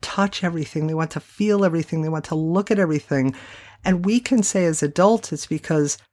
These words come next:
they're curious and they're learning, and that's true. But it's also because their nature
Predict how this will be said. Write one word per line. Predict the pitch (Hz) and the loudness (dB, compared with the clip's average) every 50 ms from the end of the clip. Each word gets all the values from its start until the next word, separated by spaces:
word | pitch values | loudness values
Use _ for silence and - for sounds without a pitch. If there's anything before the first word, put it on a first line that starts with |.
| _ _ _ _ _ _ - | _ _ _ _ _ _ -2
they're | 180 160 151 | 0 0 0
curious | - - - - 185 233 269 247 147 127 120 151 180 - - - - - _ _ _ _ _ _ _ _ | -2 -2 0 4 4 4 4 4 2 2 0 0 0 0 -2 -2 -4 -8 _ _ _ _ _ _ _ _
and | 175 160 160 | 2 4 4
they're | 160 156 147 | 4 4 4
learning, | 147 143 147 175 226 254 208 143 135 147 170 180 - _ _ _ - | 6 6 8 8 8 8 6 6 4 0 0 -2 -4 _ _ _ 0
and | 180 170 151 | 2 2 4
that's | 165 160 147 - - | 4 4 4 2 -2
true. | - - - 294 415 427 196 196 214 208 - - - _ _ _ _ _ - - - _ _ _ _ | -4 -4 0 2 4 4 4 4 2 -2 -4 -12 -20 _ _ _ _ _ -20 -20 -20 _ _ _ _
But | 202 196 190 | 0 2 2
it's | 196 190 - - | 0 -2 0 2
also | 202 208 233 233 - - 214 185 | 2 4 4 2 0 -2 -2 -2
because | - 165 180 - - 175 160 151 - | -2 -4 -6 -4 -2 -2 -2 -2 0
their | - 156 151 | 0 0 0
nature | 151 156 156 170 214 262 - - - - 107 101 98 113 147 165 - | 0 0 0 2 0 0 0 -2 -6 -6 -6 -6 -6 -6 -8 -10 -14